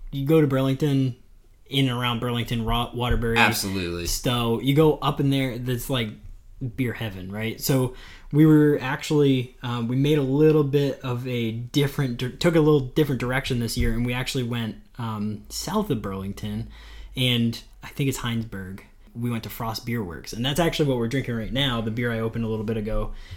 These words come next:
Speaker 1: is the Plush Double I P A from Frost Beer Works in Heinsberg. So that's south of Burlington. It's seriously, you're, you're just driving on this backcountry road, and then all of a sudden you c-, you descend down into this town, and it's just a gas station,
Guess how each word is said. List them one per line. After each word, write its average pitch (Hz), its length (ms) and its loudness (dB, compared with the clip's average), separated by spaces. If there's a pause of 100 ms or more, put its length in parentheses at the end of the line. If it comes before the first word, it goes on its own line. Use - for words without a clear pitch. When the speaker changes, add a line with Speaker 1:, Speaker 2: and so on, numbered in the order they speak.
(140)
Speaker 1:
is 113 160 -4
the 113 80 -4
Plush - 380 2
Double 110 240 4
I 104 100 -6
P 107 160 -10
A 101 140 -6
from - 180 0
Frost 104 420 -2
Beer 110 160 -6
Works 98 460 -10
in 110 380 -6
Heinsberg. 101 480 -10 (260)
So - 140 0
that's 143 200 2
south 135 280 2
of 135 100 0
Burlington. 123 640 -2 (200)
It's 127 200 -2
seriously, 131 580 0
you're, 117 340 -2 (160)
you're 123 280 -4 (180)
just 127 160 -2
driving 120 300 0
on 120 80 0
this 117 140 0
backcountry 117 520 -4
road, 110 380 -4 (320)
and 131 120 0
then 117 300 0
all 120 120 -8
of 123 80 -6
a - 20 -6
sudden 123 260 -4
you 120 160 -2
c-, - 80 -10 (160)
you 120 240 -4 (680)
descend 135 680 2
down 123 320 2
into 120 240 -2
this 117 240 -4
town, 120 560 0
and 131 100 -2
it's 120 180 -2
just - 220 -2
a 123 60 -2
gas 139 360 0
station, 147 600 0